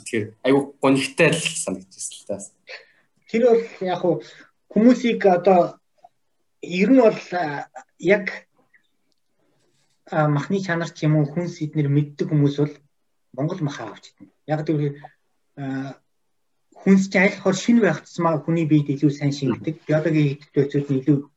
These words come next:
Speaker 2: идэвхтэй байж байдаг. А, гэтэл хадгалах тусам ингээд дотроо уралд ороод, тий, нэгдээ задрахгүй бодисод болно. А, эсвэл задраад бүр ингээд нөгөө ялтрал явагдаж эхэлнэ, тий. Хоршил
Speaker 1: Хөлдөөсөн
Speaker 2: явагдаж
Speaker 1: байсан ч гэсэн үү?
Speaker 2: Тийм, хөлдөөсөн байсан ч гэсэн бага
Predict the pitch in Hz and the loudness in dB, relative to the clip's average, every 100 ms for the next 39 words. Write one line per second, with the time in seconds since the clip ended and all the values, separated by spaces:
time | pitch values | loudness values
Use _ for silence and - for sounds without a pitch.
0 | _ _ _ 147 - - 156 131 131 120 | _ _ _ -14 -14 0 2 2 0 -6
1 | 151 - 135 151 - - 180 233 233 - | -10 -8 -8 -10 -14 -8 -6 -6 -10 -14
2 | - 190 165 147 - - _ _ _ _ | -8 -2 0 0 -2 -6 _ _ _ _
3 | _ _ _ _ _ _ 139 - 185 160 | _ _ _ _ _ _ -6 4 6 6
4 | 185 185 143 131 127 - 156 156 - 143 | 6 2 0 0 -4 -4 -2 -2 0 0
5 | 147 175 165 143 139 147 - 151 143 143 | 2 0 0 -2 -6 -6 -2 -2 -2 -2
6 | 139 - 113 110 127 - - 190 - 143 | -8 -10 -16 -16 -16 -4 2 2 2 -6
7 | 147 190 196 190 156 147 143 135 135 127 | -4 0 0 2 2 4 2 0 -2 -4
8 | 123 _ _ _ - 139 - 165 156 143 | -6 _ _ _ -4 -4 -2 -2 2 2
9 | 120 - 127 - - 117 - 156 151 _ | 0 -6 -12 -16 -16 -12 -6 -6 -6 _
10 | 131 - 156 151 185 180 175 - 151 143 | -16 -8 -2 4 4 6 4 2 0 0
11 | - 131 160 - - - - _ _ _ | -2 2 2 0 -8 -16 -20 _ _ _
12 | _ _ _ _ _ _ _ 208 151 190 | _ _ _ _ _ _ _ 0 2 0
13 | 190 240 233 208 196 240 - 175 147 160 | -2 -2 2 2 0 -6 -6 -4 -2 -4